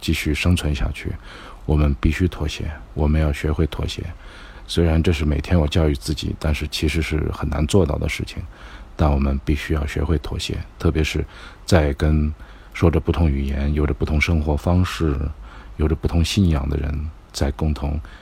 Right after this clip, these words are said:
一起讨论问题的时候。比如说你是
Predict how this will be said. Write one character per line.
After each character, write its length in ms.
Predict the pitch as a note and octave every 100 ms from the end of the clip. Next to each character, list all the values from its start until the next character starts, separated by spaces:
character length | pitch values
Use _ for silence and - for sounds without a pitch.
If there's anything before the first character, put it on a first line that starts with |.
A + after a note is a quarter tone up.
| -
一 80 | E2
起 160 | D#2 D2
讨 180 | - D2
论 140 | D2
问 160 | E2+ C#2+
题 160 | -
的 100 | D#2
时 140 | D#2 -
候。 140 | - - - - - - - -
比 60 |
如 140 | D#2 D#2
说 420 | - E2 D#2+ E2
你 160 | D#2 D2
是 640 | - E2+ D2 D2 C#2+